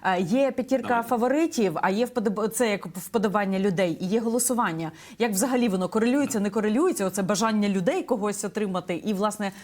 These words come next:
Speaker 1: голосування кардиналів, але одна хвилинка в нас, півтори, може.
Speaker 2: Е, дивіться, е, колись, е, була така історія з, е, акламація. Це коли вибирали. Да, це як у нас, е,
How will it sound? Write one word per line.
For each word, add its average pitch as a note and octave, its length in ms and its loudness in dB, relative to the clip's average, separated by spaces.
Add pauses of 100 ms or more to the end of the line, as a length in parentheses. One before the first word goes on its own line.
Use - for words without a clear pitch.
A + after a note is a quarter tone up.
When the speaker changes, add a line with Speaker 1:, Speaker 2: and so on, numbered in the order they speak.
Speaker 1:
голосування G3+ 540 -2
кардиналів, G3+ 540 -2
але F#3+ 160 2
одна G#3+ 220 2
хвилинка E3+ 460 -4
в D#3 60 -10
нас, D#3 200 -10
півтори, E3 320 -8
може. C#3 240 -14 (260)
Speaker 2:
Е, A#2+ 260 0
дивіться, B2+ 520 -2
е, G#2 40 -8
колись, F3+ 420 -4
е, B2 140 -2
була B2+ 260 -2
така B2+ 260 -4
історія C3+ 460 -4
з, A#2+ 160 -8
е, B2 180 -2 (360)
акламація. A#2+ 680 -4 (180)
Це C#3+ 120 -4
коли C3+ 280 0
вибирали. B2 480 -2 (100)
Да, C3 140 -2
це C#3 120 -4
як B2+ 180 -2
у A2 100 -4
нас, A#2 300 -2
е, - 20 -8